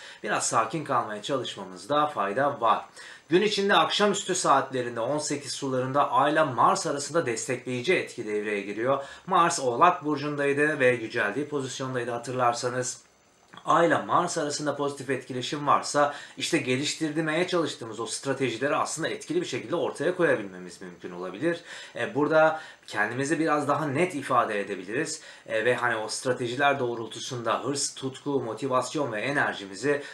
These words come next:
daha güçlü bir şekilde yansıtabilmemiz mümkün olabilir. Özellikle iş ve kariyer meselelerinde beklediğimiz, istediğimiz sonuçlar varsa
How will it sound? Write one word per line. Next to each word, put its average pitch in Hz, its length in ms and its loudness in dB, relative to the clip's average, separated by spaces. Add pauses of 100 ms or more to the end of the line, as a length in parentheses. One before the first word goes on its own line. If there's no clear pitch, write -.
daha 135 180 0
güçlü 135 420 -4
bir 143 100 -2
şekilde 110 380 -6
yansıtabilmemiz 101 880 -6
mümkün 107 320 -8
olabilir. 135 460 2 (220)
Özellikle 127 520 0
iş - 240 -6
ve 127 100 -2
kariyer 123 400 0
meselelerinde 123 760 0
beklediğimiz, 117 540 -4
istediğimiz 113 440 -8
sonuçlar 117 480 -2
varsa 123 540 2